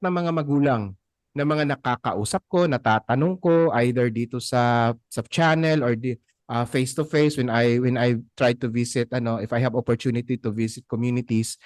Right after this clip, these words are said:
every time na may kausap akong mga magulang at tinatanong ko tong mga issue about children's, ah, children's issues, lagi nilang hindi nawawala ang katagang,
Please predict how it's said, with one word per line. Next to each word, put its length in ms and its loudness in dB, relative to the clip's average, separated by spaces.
every 400 2
time 480 2
na 320 2
may 160 0
kausap 480 -2
akong 240 -4
mga 160 -2
magulang 640 -2
at 160 -8
tinatanong 560 2
ko 160 -2
tong 160 -2
mga 240 0
issue 320 -4
about 240 -6
children's, 640 -8
ah, 240 0
children's 400 0
issues, 480 -4
lagi 320 2
nilang 360 2
hindi 240 0
nawawala 720 2
ang 400 -4
katagang, 640 0